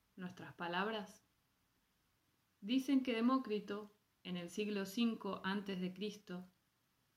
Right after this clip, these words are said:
se arrancó los ojos para ver mejor. La visión de un jardín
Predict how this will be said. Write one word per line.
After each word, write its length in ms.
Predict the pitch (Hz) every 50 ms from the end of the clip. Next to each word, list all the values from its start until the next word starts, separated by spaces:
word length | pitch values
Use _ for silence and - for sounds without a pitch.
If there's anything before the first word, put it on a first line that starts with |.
| _
se 100 | - -
arrancó 380 | 196 196 202 208 220 233 - 254
los 200 | 254 254 254 -
ojos 280 | 240 240 - - 240 -
para 240 | - 196 190 185
ver 140 | 185 185 185
mejor. 500 | 185 185 185 - - 180 165 - - - _ _ _ _ _ _ _ _ _ _ _ _ _ _ _ _ _ _ _ _ _ _ _ _ _ _
La 140 | - 185 185
visión 360 | 185 190 185 - 233 240 240
de 60 | 247
un 80 | 247 240
jardín 480 | - 226 208 202 196 226 247 262 269